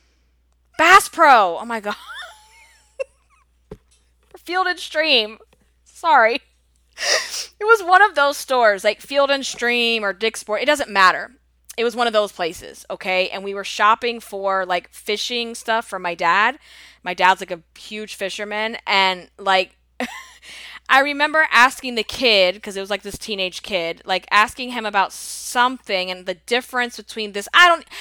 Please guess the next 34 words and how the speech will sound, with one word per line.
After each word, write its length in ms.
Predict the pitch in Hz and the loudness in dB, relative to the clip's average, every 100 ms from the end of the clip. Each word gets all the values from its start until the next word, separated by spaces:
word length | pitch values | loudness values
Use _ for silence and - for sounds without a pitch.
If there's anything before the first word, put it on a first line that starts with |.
| - | -4
I 120 | - 285 | 2 4
don't 280 | 262 254 | 4 2
know, 440 | 240 233 254 277 294 | -4 4 6 6 4
and 120 | 254 | 0
it 80 | 226 | -2
doesn't 260 | 254 247 | -2 -4
matter 500 | - 220 208 214 233 185 | -8 2 6 6 4 0
what 180 | 202 - | -4 -4
the 100 | 196 | -10
thing 380 | _ 208 190 | _ -2 -2
was. 380 | 165 139 196 - _ - _ _ _ _ _ _ _ _ _ | -6 -8 -10 -14 _ -20 _ _ _ _ _ _ _ _ _
Here's 360 | - 320 339 | -4 -2 -2
what 120 | 302 | 0
I'm 100 | 277 | -2
trying 220 | 240 240 220 | 0 -2 -2
to 80 | |
get 240 | 170 190 180 | -2 0 2
at. 200 | 156 - _ _ _ _ | 0 -4 _ _ _ _
The 120 | 220 214 | -14 -10
description 920 | 214 - - 311 381 - 370 339 339 - | -10 -10 -4 -2 -2 -2 -2 -2 -2 -2
of 180 | 214 | -2
the 120 | 196 - - | -2 -6 2
item, 720 | 254 269 240 170 165 175 233 _ _ _ _ _ _ _ _ _ _ _ _ _ _ 180 | 4 4 2 0 -2 -6 -18 _ _ _ _ _ _ _ _ _ _ _ _ _ _ -14
one 420 | 196 254 311 320 | -4 4 4 4
was 220 | 330 - | -4 -8
fatter 560 | - 285 254 254 254 247 | -2 4 6 6 2 -2
than 160 | 214 | -6
the 160 | 202 - | -8 -2
other, 500 | 190 185 151 165 - _ _ _ _ | 0 0 -2 -12 -18 _ _ _ _
as 160 | 214 208 | -4 -2
in 220 | 208 196 | -4 -4
the 100 | 220 | 0
adjective, 640 | 262 339 349 285 208 165 | 4 4 2 -4 -4 -4
fat. 480 | - 294 359 349 180 | -2 4 8 8 6